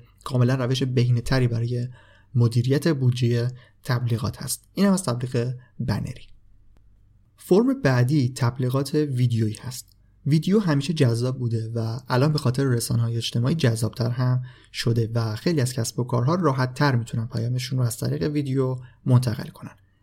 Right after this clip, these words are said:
البته این معنیش این نیست که ویدیو ساختن راحت تره. اتفاقاً چون هم تصویر داره، هم صدا داره و هم یک جور سناریو باید برای اون نوشته بشه،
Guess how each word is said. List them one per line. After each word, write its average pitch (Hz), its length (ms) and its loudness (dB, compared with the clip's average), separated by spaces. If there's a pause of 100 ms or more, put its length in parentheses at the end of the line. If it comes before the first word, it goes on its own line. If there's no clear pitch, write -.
(120)
البته 135 280 2
این 175 100 0
معنیش 147 280 -2
این 165 120 0
نیست 143 220 -2
که 120 140 2
ویدیو 117 440 -2
ساختن 120 420 0
راحت 107 280 -4
تره. 123 280 -6 (340)
اتفاقاً 131 360 0
چون 139 220 -4
هم 131 160 -2
تصویر 127 400 -2
داره، 147 260 2
هم 127 180 0
صدا 123 240 0
داره 131 220 -4
و 117 300 -4 (380)
هم 139 180 2
یک 151 180 -2
جور 175 140 0
سناریو 123 580 2
باید 120 240 2
برای 117 200 0
اون 120 140 4
نوشته 117 340 -2
بشه، 131 380 0